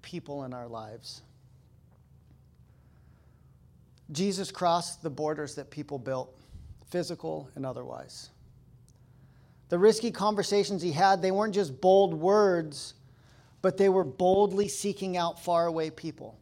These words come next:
We have a saying around here, "Jesus loves long shots." Jesus loves the long shots. He stood with people in their unique situations,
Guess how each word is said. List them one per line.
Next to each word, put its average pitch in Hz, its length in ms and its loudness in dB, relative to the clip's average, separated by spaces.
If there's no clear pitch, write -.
We 202 80 0
have 220 140 6
a 180 40 -2
saying 208 320 2
around 175 300 0
here, 156 280 -4
"Jesus 226 580 0
loves 190 420 4
long 170 300 2
shots." - 560 -8
Jesus 220 580 0
loves 185 600 4
the 180 160 2
long 151 240 0
shots. - 580 -12
He 226 180 -2
stood 247 320 2
with 226 180 2
people 214 380 -2
in 196 220 -2
their 190 260 2
unique 185 560 -4
situations, 165 1040 -4